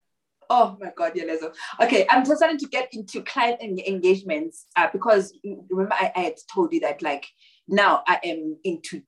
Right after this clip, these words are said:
developing and formatting most of the clients that I'm servicing, more from a development and format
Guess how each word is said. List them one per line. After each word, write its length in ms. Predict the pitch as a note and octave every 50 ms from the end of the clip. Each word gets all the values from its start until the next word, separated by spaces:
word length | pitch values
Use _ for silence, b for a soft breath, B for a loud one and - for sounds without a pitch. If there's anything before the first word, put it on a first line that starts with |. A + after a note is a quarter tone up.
| -
developing 640 | - F#3 F3 F3 F3 E3+ - F3+ E3 D#3 D3+ D3 C#3
and 160 | D3 C#3+ C#3+
formatting 560 | - - D#3+ D#3+ D3 C#3+ - D#3 C3 C#3+ C#3+ C#3 - _ -
most 320 | E3 F3 F#3 F#3+ F#3+ -
of 80 | F3 E3+
the 100 | D#3+ D#3
clients 280 | - - D#3+ D#3 D#3
that 100 | D#3+ - -
I'm 140 | D#3 D3
servicing, 600 | D3 - - D#3+ C#3+ C#3 - - F#3+ - C3+ D3+ - b b
more 260 | G3 F3 F3+ F3+ F3+
from 220 | - - E3+ D#3 - D3+
a 120 | C#3+ - -
development 640 | - D#3+ D#3 D#3+ D#3+ D#3+ D#3+ F3 D#3+ D3+ D3 D3+ D3+ - -
and 320 | D3 D3 C#3 C#3 C3+ C3+
format 560 | C3+ - - - E3+ D#3 D3+ C#3+ C#3+ C#3 -